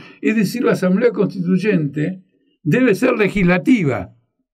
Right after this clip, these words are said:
debe reunir el poder legisla-, legislativo.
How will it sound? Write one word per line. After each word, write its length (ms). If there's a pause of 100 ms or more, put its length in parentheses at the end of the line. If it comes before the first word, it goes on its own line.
(1300)
debe 360
reunir 540
el 100
poder 280
legisla-, 600
legislativo. 880